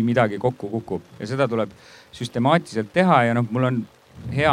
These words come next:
meel tõdeda, et seda Eesti riigis tehakse. Ähm, mis puudutab nüüd energiast, eks ole, see sinu otsene küsimus, et noh, palju on erinevad institutsioonid mõelnud selle peale, justkui,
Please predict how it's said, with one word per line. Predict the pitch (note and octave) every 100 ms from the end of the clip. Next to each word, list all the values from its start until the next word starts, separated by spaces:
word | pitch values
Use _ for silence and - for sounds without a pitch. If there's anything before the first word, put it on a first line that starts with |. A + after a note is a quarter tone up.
| B2+
meel | C#3+ A#2
tõdeda, | D#3 E3 A#2+ G2+
et |
seda | - A#2 A#2
Eesti | B2 A#2+
riigis | A#2+ A2+ -
tehakse. | G#2 F#2 - - - _ _ - - - - _ _ -
Ähm, | A#2 A#2+ A#2 A2+ A#2 _ _ -
mis | C3+ B2+
puudutab | E3 F#3 D#3 A#2
nüüd | A2 A2+ B2
energiast, | C3+ D#3+ C#3+ G2 G2+ -
eks | G#2 - A2
ole, | G#2 G2
see | A2+ G#2+ -
sinu | - A2+ C3+
otsene | - A#2 G#2+
küsimus, | C#3 D3+ C3 G2 G#2
et | G2
noh, | G#2+ G2+ _
palju | C3+ D3+ D3 C3
on | D3
erinevad | B2+ C#3+ B2+ G2+ G2+ B2
institutsioonid | C#3+ G2+ - G2 - D#3 C#3 G#2
mõelnud | C#3 D3+ G2+ F#2 -
selle | C3+ A#2
peale, | F#2+ G2 G2
justkui, | B2 C3+ - - G2+